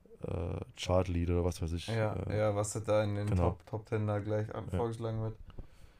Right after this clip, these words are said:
Speaker 2: Ja, wahrscheinlich hat man da echt dann ein bisschen Nachteil, aber ich find, wenn man ein Lied wirklich auf Lager hat, was optimal geil zu dem Video passt,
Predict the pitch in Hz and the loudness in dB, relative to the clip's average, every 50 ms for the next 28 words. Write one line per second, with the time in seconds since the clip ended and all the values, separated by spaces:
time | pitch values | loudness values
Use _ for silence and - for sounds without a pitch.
0 | - - - _ - - - _ - - - 107 120 127 135 135 131 - 127 123 | -20 -20 -20 _ -20 -20 -20 _ -10 2 6 8 10 10 10 8 6 4 4 4
1 | 135 135 143 139 139 127 117 110 - 135 135 - - 120 110 110 110 110 110 - | 4 0 -2 -2 0 2 2 2 2 0 -2 -2 0 0 2 2 0 0 -2 -2
2 | 117 110 107 107 110 113 110 - 117 113 110 110 104 107 117 113 - - 131 131 | -4 -2 0 0 0 -2 -2 -2 0 2 4 4 4 2 0 0 -2 -2 -2 0
3 | 120 120 117 120 123 120 120 120 117 120 127 123 127 143 143 131 131 135 135 131 | 0 0 0 0 0 -2 -2 -2 -2 -4 -4 -4 -4 -4 -4 -2 -2 -2 -2 -2
4 | 127 131 123 117 117 135 123 123 135 139 135 131 131 120 117 117 117 113 - - | -2 -2 -2 -2 2 4 6 6 8 6 6 4 4 2 2 -2 -2 -2 -4 -6
5 | 135 127 - - 131 123 127 123 120 113 - 117 120 123 123 - - 120 117 117 | -6 -6 -6 -4 0 2 4 4 4 4 4 4 2 2 2 -2 -4 -4 -2 -2
6 | 117 113 117 123 123 127 123 113 113 - - 127 139 135 - - | 0 0 -2 -2 -2 -2 -2 -2 -2 0 0 0 0 -2 -6 -10